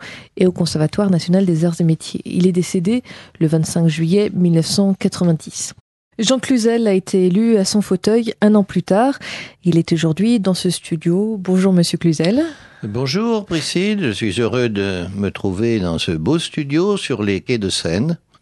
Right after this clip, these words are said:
Speaker 1: C'est donc à, à vous, Jean Cluzel, que revient la tâche et l'honneur de, de retracer l'œuvre et la vie de Jean Fourastier.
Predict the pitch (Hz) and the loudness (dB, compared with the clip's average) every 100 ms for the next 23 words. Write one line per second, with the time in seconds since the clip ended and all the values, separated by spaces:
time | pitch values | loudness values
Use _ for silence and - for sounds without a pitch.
0 | 208 - 220 220 220 180 - 175 180 202 | -4 0 2 2 2 0 2 0 2 2
1 | 240 196 196 - 190 185 185 165 156 - | 2 2 0 0 0 2 2 2 0 -2
2 | 175 160 165 160 - 185 - - 196 190 | -2 2 2 2 0 0 -2 0 2 4
3 | 196 196 175 165 160 160 165 165 - 175 | 4 2 0 0 0 0 0 0 0 -4
4 | - 196 185 202 190 180 165 165 254 214 | 0 2 4 2 2 2 2 2 0 2
5 | 196 196 - 180 165 - - | 2 0 0 -2 -2 -2 -4